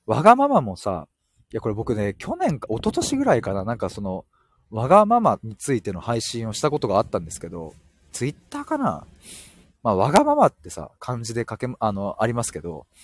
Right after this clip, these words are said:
わがままとも言えるじゃんみたいな。だから本当に見方によるなと思うんですよね。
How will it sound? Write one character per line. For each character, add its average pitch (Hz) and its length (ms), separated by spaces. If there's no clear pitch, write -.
わ 208 200
が 262 140
ま 107 140
ま 151 220
と - 140
も 107 100
言 98 180
え - 20
る 196 120
じ 180 80
ゃ 147 60
ん 110 80
み 101 100
た 85 120
い 82 60
な。 78 180
だ 139 100
か 120 80
ら 104 40
本 247 240
当 269 140
に 220 80
見 151 120
方 - 240
に 123 120
よ 113 100
る 190 80
な 233 160
と - 80
思 131 220
う - 20
ん 147 40
で 107 60
す - 120
よ 73 60
ね。 78 140